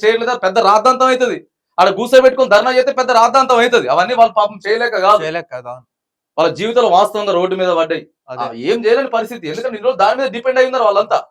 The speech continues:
Speaker 2: అవునవును.
Speaker 1: డిపెండ్ అయ్యి అంటే ఇక వీళ్ళ వీళ్ళ రాజకీయాల కోసం, వీళ్ళ వీళ్ళు చేయడానికి కోసం వాళ్ళ జీవితాలను ఆగం, ఆగం చేసినట్టు పరిస్థితి అయితే ఉన్నది. ఓ కంపెనీ పడ్డది అని అంటే రైట్, సంతోషంగా పని చేసుకోవాలా.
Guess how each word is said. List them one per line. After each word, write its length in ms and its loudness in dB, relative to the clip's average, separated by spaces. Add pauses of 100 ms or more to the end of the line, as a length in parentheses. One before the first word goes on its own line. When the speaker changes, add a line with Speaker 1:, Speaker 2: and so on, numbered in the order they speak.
(100)
Speaker 2:
అవునవును. 420 -20 (1000)
Speaker 1:
డిపెండ్ 380 0
అయ్యి 140 4
అంటే 120 -2
ఇక 80 2
వీళ్ళ 320 4
వీళ్ళ 220 4
రాజకీయాల 480 2
కోసం, 360 -2
వీళ్ళ 220 0
వీళ్ళు 220 -4
చేయడానికి 360 -2
కోసం 220 -2 (440)
వాళ్ళ 160 0
జీవితాలను 440 -4
ఆగం, 440 -2 (100)
ఆగం 280 -2
చేసినట్టు 300 -12
పరిస్థితి 380 -8
అయితే 160 -4
ఉన్నది. 440 -6 (320)
ఓ 180 0
కంపెనీ 440 -2
పడ్డది 460 2
అని 120 2
అంటే 440 4 (260)
రైట్, 220 -2
సంతోషంగా 540 -2
పని 280 -2
చేసుకోవాలా. 480 0